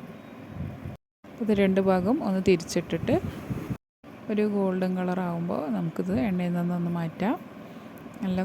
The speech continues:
ക്രിസ്പി ആയിട്ടുള്ള മുറുക്കാണ്, അതുപോലെ തന്നെ നല്ല ടേസ്റ്റുമാണ്. നിങ്ങളൊന്ന് ട്രൈ ചെയ്ത് നോക്കുക, എന്തായാലും ഇഷ്ടാവുമെന്ന് ഉറപ്പാണ്. അടിപൊളിയായിട്ടുള്ളൊരു മുറുക്കാണ്. അപ്പോൾ ഈ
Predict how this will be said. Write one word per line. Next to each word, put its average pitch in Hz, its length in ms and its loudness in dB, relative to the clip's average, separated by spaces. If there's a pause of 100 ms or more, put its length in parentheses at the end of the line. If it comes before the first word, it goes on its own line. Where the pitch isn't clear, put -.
ക്രിസ്പി - 440 0
ആയിട്ടുള്ള 175 400 2
മുറുക്കാണ്, 175 540 0 (640)
അതുപോലെ 175 380 0
തന്നെ 185 280 2
നല്ല 190 380 2
ടേസ്റ്റുമാണ്. 175 640 0
നിങ്ങളൊന്ന് 185 440 0 (340)
ട്രൈ 208 160 6 (140)
ചെയ്ത് 185 220 4 (100)
നോക്കുക, 185 380 2 (300)
എന്തായാലും 190 580 4
ഇഷ്ടാവുമെന്ന് 180 580 2
ഉറപ്പാണ്. 180 560 0 (100)
അടിപൊളിയായിട്ടുള്ളൊരു 180 960 0 (460)
മുറുക്കാണ്. 180 440 -4
അപ്പോൾ 196 180 2
ഈ - 20 4